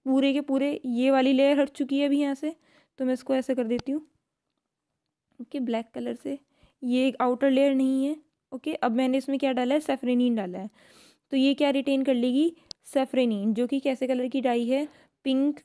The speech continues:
ब्लू, सॉरी, पिंक रेड कलर की डाई है। तो ये क्या कर लेगी, ग्राम नेगेटिव की बैक्टीरिया की जो सेल है वो क्या रिटेन कर लेगी, safranin रिटेन कर लेगी।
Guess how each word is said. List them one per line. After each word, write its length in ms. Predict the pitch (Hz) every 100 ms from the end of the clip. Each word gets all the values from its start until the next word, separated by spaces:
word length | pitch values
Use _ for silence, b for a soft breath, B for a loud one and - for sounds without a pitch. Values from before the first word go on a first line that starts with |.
| _ 226
ब्लू, 420 | 226 247 285 302 _ _ 254
सॉरी, 240 | 262 208
पिंक 380 | - 262 277 285
रेड 240 | 240 240
कलर 240 | 247 247 247
की 100 | 254
डाई 220 | 233 247
है। 140 | 262 302 b b b -
तो 80 |
ये 80 | 254
क्या 160 | 269 262
कर 140 | 262
लेगी, 420 | 240 233 254 311 - _ _ 240
ग्राम 280 | 240 247
नेगेटिव 400 | 254 254 240 254
की 120 | 240 247
बैक्टीरिया 420 | 240 - 233 247
की 100 | 233
जो 120 | 285
सेल 320 | 269 254 233
है 140 | 240 247
वो 100 | 277
क्या 160 | 269
रिटेन 280 | 254 262 247
कर 80 | 247
लेगी, 200 | 262 320
safranin 540 | 277 - 233 226 233
रिटेन 280 | 214 220 202
कर 120 | 202
लेगी। 320 | 170 170 180